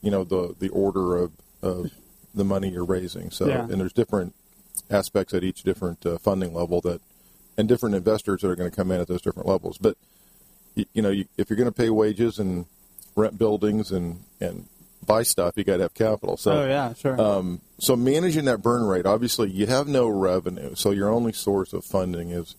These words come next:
Speaker 1: is, is, is, um, equity
Speaker 2: Yeah.
Speaker 1: coming from, uh, investors. So, you know, if you think about it, what's, what's the expenses during your first year?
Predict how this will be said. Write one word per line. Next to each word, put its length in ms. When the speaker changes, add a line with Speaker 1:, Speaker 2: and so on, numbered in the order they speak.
Speaker 1:
is, 300
is, 300
is, 280
um, 320
equity 300
Speaker 2:
Yeah. 180
Speaker 1:
coming 300
from, 520
uh, 240
investors. 520
So, 500
you 100
know, 200
if 100
you 60
think 140
about 200
it, 60
what's, 220
what's 200
the 140
expenses 460
during 180
your 100
first 280
year? 280